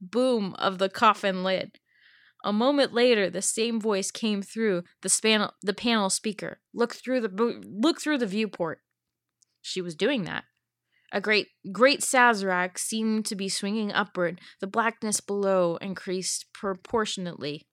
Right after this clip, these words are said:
filled with dancing, wi-, with the dancing swarm of pursuit. "Now, milady, do you see those three nearest?" "Nearest?" "Aye, several bad words. Largest, then."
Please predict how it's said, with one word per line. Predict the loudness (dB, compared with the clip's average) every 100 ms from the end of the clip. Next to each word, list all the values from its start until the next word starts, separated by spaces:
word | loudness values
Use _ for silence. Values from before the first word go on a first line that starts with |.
| _ -20 -20 _
filled | 4 6 6
with | 2 -2 -2
dancing, | 0 0 0 -2 -2 -4 -10 -8
wi-, | -2 -2
with | 0 -2
the | -2
dancing | -2 0 0 -2 -6 -4
swarm | -6 -4 -4 -4
of | -8
pursuit. | -10 -8 -8 -8 -12 _ _ _ _ -20 -20 -20 _
"Now, | 6 6
milady, | 6 2 2 0 -2
do | -4
you | -4
see | -2 0
those | 0 0 -4
three | -4 -2
nearest?" | 0 0 -2 -4 -8 -12 -16 _ _ _ _
"Nearest?" | -8 -4 -4 -4 -6 -8 -10 -16 _ _ _ _ _ 2
"Aye, | 6 6 6 -4
several | -6 -2 -2 -4 -6
bad | -4 -6 -6
words. | -6 -6 -8 -12 -12 _ -16 -12 6
Largest, | 8 8 4 -2 -2
then." | -2 -2